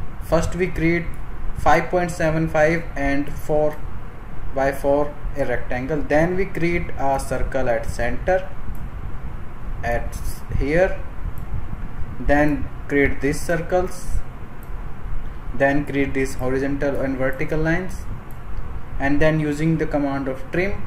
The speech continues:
the drawing is now drawn. Let's start how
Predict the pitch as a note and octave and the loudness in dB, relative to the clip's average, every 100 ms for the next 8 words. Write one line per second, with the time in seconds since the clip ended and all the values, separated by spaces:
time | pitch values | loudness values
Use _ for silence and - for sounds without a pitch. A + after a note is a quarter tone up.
0 | - - - - - - - - - - | -4 -4 -2 0 0 -2 0 -2 -2 -2
1 | - B2+ B2+ B2 B2 A#2+ D3 F#3+ - - | 0 0 0 0 0 0 -2 -2 -2 -2
2 | - - - - - - - - - A2+ | 0 0 0 0 -2 -2 -2 0 0 0
3 | A2+ D3 C#3+ A2+ - - - - - C3+ | 0 -2 -2 -2 0 0 0 -2 0 2
4 | E3 E3 - D3+ D3+ - C#3 C3 B2 | 2 2 2 4 4 4 4 2 0